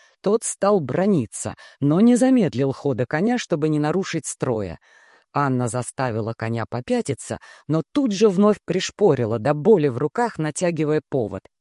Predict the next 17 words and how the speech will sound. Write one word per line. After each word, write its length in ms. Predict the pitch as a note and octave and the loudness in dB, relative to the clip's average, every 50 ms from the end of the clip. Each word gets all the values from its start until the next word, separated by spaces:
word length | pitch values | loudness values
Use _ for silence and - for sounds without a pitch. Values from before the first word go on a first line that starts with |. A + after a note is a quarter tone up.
| _ _ _ - | _ _ _ -10
Затем 440 | B2+ - F3+ F#3+ G3+ - B3+ A3 A3 | -6 -2 -2 -2 0 0 0 0 0
ещё 320 | G#3+ - - - E3 B2 | 0 -2 -2 -2 -2 -2
раз. 300 | A2+ F#2+ F2 - - - _ _ _ _ _ _ _ | -2 -6 -8 -10 -14 -18 _ _ _ _ _ _ _
В 100 | - - | -20 -10
конце 360 | - - C#3 C#3+ - F3+ E3+ | -6 -4 -4 -4 -2 -4 -6
концов 480 | - - C3+ C#3 - - A#3+ A#3 - - - | -4 -4 -4 -4 -2 0 0 0 0 -4 -2
конь 260 | - G#3+ G3 D3+ C3+ | 0 0 2 2 0
отчаянно 480 | C3 - - - G3 F3 D3 C3 B2+ A#2+ | -2 -4 -4 -2 -2 0 0 -2 -2 -4
взбрыкнул 520 | A#2 A2 A#2+ C#3+ E3 - - F3 C#3 A#2 | -4 -4 -4 -4 -4 -2 -2 -2 -2 -2
задом, 480 | G#2 B2 B2+ A3 C4 B3 D3+ C3 A2+ - _ _ _ _ _ - | -2 -2 0 0 0 0 0 -2 -4 -6 _ _ _ _ _ -2
так 200 | - E3+ - - | -2 -2 -2 -2
что 240 | - - - C#3+ | -8 -4 -2 2
Анна, 340 | E3+ B3+ C#4+ B3+ A3+ F3 C#3+ - | 4 4 4 4 4 2 2 0
перелетев 540 | - D#3 D#3 D#3 D3 D3+ C3+ - F3 C#3 - | -2 -2 -2 0 -2 -2 -2 -2 -4 -4 -4
через 320 | - - D3 C#3 C#3+ A#2+ | -4 -4 -4 -2 -2 -2
его 200 | D3+ D3+ D#3 D#3+ | -2 0 0 0
голову, 480 | D3 C#3 F3+ E3 C#3 B2+ A2+ G2 F#2+ | 0 0 2 2 2 2 0 -2 -4